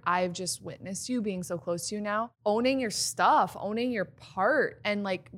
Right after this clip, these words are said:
going directly to the source. And I know sometimes it can be so hard, like, we wanna run away or we wanna hide, or it's, it's scary to confront certain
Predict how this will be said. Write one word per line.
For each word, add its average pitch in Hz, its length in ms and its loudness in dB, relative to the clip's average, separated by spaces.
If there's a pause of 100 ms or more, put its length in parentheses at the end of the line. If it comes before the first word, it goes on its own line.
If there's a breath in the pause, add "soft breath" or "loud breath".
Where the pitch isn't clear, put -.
going 220 360 2
directly 180 460 -2
to 180 120 -8
the 165 120 -10
source. - 440 -4
And 196 120 -6
I 196 80 -2
know 202 180 -2
sometimes 190 540 -6
it 180 80 -8
can 190 100 -10
be 185 100 -8
so 175 280 0
hard, 165 320 0
like, 165 120 -6
we 180 80 -8
wanna 170 240 -6
run 160 260 -4
away 170 340 -2
or 165 100 -2
we 170 80 -2
wanna 165 240 -4
hide, 175 460 -2
or 165 120 0
it's, 170 200 -4
it's - 200 -6
scary 185 340 -2
to 190 100 -10
confront 180 600 -6
certain 180 380 -8